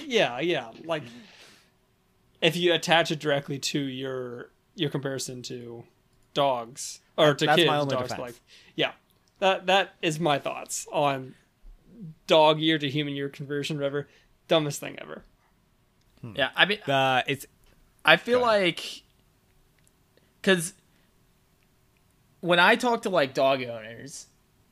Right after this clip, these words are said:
Speaker 3: and, you know, they're talking about dogs, and, you know, their heart melts when they see a dog. Or, I, I feel like people who like dogs are, like,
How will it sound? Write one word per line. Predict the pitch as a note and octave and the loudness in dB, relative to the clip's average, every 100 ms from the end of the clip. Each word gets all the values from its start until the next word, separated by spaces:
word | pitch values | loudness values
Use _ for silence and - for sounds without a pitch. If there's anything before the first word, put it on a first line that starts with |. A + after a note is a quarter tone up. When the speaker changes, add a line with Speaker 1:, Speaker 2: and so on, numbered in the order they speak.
| _ _ _ _ - | _ _ _ _ -4
Speaker 3:
and, | E3 D#3 D3+ D3 | 0 2 0 -2
you | E3 | 0
know, | D3+ C#3+ | 2 4
they're | F3 | 2
talking | G#3 F#3 F3+ | 2 -2 0
about | D3 - | -2 -2
dogs, | A#2+ A2 B2 C3 | -6 -8 -10 -8
and, | C3 C3 | -8 -6
you | C#3 | -8
know, | B2 B2 | -6 -4
their | D3 | -2
heart | D#3+ D3 C3+ | 0 0 -2
melts | C3+ C3+ D3+ | -6 -6 -8
when | C#3+ | -10
they | C3+ | -8
see | C#3+ | -8
a | C3 | -6
dog. | B2+ C3 | -4 -4
Or, | A2+ - | -6 -8
I, | C#3+ F3 | -4 -4
I | F3 | -4
feel | A3+ B3+ | -4 0
like | C4+ A#3 D#3 - | 0 0 -4 -6
people | E3+ D#3+ F#3+ | -10 -8 -6
who | F3 | -6
like | A#2+ B2+ C3 | -6 -6 -6
dogs | - B2+ C3+ C#3+ | -8 -8 -8 -8
are, | A#2+ | -10
like, | A2 G#2+ | -12 -16